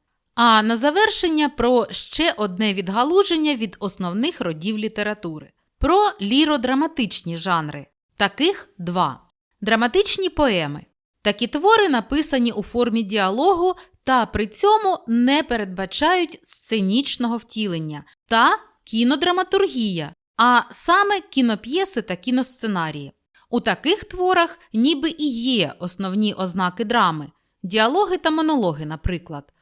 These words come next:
Але загалом твори написані специфічно, з урахуванням вимог кіномистецтва, тож вибиваються із ряду драматичних жанрів. А ще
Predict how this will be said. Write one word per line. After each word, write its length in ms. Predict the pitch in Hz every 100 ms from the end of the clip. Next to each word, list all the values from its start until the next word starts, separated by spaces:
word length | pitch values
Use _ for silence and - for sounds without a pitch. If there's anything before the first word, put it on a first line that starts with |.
| _
Але 320 | 240 277 233
загалом 540 | 208 240 285 359 440 453 427 - _ -
твори 340 | 233 320 339
написані 600 | 277 262 262 285 277 254
специфічно, 1040 | 254 - 330 330 349 349 247 - - 156 139 _ _
з 280 | - 185 233
урахуванням 840 | - 226 233 - 277 415 440 359 269
вимог 440 | 226 226 285 -
кіномистецтва, 1080 | - 247 247 277 - 240 175 - - 151 - _ _
тож 340 | - 294 240 233
вибиваються 880 | 208 202 269 311 311 269 196 175 -
із 220 | 185 202
ряду 340 | 220 330 392 247
драматичних 760 | 190 185 180 247 254 - 240
жанрів. 460 | 196 185 156 151 147 _ _
А 100 | 220
ще 280 | 220 - 403